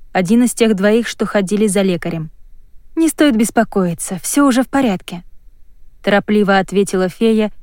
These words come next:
и, краем глаза замечая, что холл Академии медленно наполняется людьми,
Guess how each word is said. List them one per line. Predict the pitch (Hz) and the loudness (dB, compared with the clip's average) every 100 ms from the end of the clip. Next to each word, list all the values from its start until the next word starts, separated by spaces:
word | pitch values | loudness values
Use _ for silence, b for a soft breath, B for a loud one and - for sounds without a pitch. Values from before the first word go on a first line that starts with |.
| - - - | -20 -20 -8
и, | 214 208 202 185 - | -2 2 2 0 0
краем | - 208 196 196 | 2 4 4 2
глаза | 196 196 190 | 2 2 2
замечая, | 175 196 190 - 202 185 175 - - | 2 0 0 0 0 0 -4 -12 -18
что | - - 202 | -10 -4 -2
холл | 208 196 | 2 0
Академии | 185 196 180 190 190 | 0 0 0 2 2
медленно | 196 202 180 185 | 2 2 0 0
наполняется | 180 175 190 196 190 185 - 180 | 0 0 0 2 0 -2 -4 -2
людьми, | 175 165 214 | -2 0 0